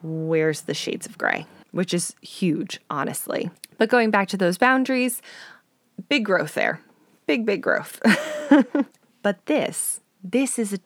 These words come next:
challenge for A D H D ers, to establish the boundaries that you know are your limits inside,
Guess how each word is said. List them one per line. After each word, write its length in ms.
challenge 500
for 160
A 120
D 140
H 240
D 200
ers, 360
to 240
establish 840
the 160
boundaries 720
that 220
you 120
know 400
are 120
your 200
limits 460
inside, 840